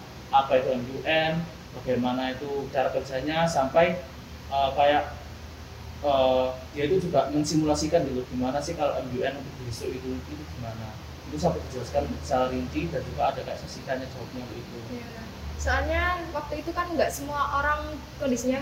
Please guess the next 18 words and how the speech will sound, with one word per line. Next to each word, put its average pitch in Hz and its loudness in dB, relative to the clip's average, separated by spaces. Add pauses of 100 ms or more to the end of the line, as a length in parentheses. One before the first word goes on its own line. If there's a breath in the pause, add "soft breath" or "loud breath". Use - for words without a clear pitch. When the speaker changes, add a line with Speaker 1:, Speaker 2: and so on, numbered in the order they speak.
Speaker 2:
nggak 185 0
tahu 233 0
M 240 -2
U 196 -2
N 226 0
itu 269 -2
Speaker 1:
Iya. 240 2
Speaker 2:
apa. 240 4
Terus - -8
kayak, 285 2 (320)
soalnya 311 0
ada 262 4
dari 226 2 (100)
beberapa 220 -2
dari 254 2
peserta 269 -2
tuh 330 2
ju-, 302 2